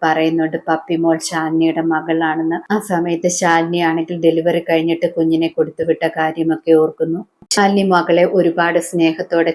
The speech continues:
കെട്ടിപ്പിടിച്ച് ഒരുപാട് ഉമ്മയൊക്കെ കൊടുക്കുന്നുണ്ട്. ആ സമയത്ത് മോള് ചോദിക്കുന്നുണ്ട്, "എന്തിനാണ് ആന്റി കരയുന്നത്? ആന്റി എന്റെ ആരാണെന്നൊക്കെ?" ചോദിക്കുന്നു. ശാലിനി അപ്പോൾ പറയുന്നുണ്ട്,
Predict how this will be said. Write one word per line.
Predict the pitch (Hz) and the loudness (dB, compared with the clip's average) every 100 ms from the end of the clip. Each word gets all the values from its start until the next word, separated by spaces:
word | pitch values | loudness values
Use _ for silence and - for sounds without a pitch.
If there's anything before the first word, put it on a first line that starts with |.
| 170 | -2
കെട്ടിപ്പിടിച്ച് | 156 175 170 165 160 185 | -2 -2 -4 -4 -2 0
ഒരുപാട് | 175 165 160 165 165 | 4 4 4 0 0
ഉമ്മയൊക്കെ | 160 160 165 165 165 | 0 0 0 -2 -2
കൊടുക്കുന്നുണ്ട്. | 156 156 156 165 165 160 156 160 - - | 0 -2 -2 -6 -4 -4 -2 -6 -6 -6
ആ | 202 | -2
സമയത്ത് | 208 185 175 175 | 0 2 2 0
മോള് | 185 165 165 | 2 4 2
ചോദിക്കുന്നുണ്ട്, | 170 170 165 170 175 165 160 | 4 2 2 0 0 0 0
"എന്തിനാണ് | - 180 170 180 165 160 | 0 -2 -2 -2 0 0
ആന്റി | 165 160 165 - | 0 -2 -4 -2
കരയുന്നത്? | 165 165 160 165 165 175 180 | 0 2 2 2 0 -2 -2
ആന്റി | 170 170 | -4 -2
എന്റെ | 170 165 165 165 | 0 0 2 2
ആരാണെന്നൊക്കെ?" | 160 165 165 160 160 160 165 160 | 2 0 0 -2 -6 -8 -4 -4
ചോദിക്കുന്നു. | 170 160 165 165 165 170 - - - | -2 -2 -4 -8 -8 -8 -12 -18 -6
ശാലിനി | - 196 185 185 | 0 2 2 -2
അപ്പോൾ | 170 170 160 165 | -4 0 0 2
പറയുന്നുണ്ട്, | 160 160 160 165 | 0 2 0 0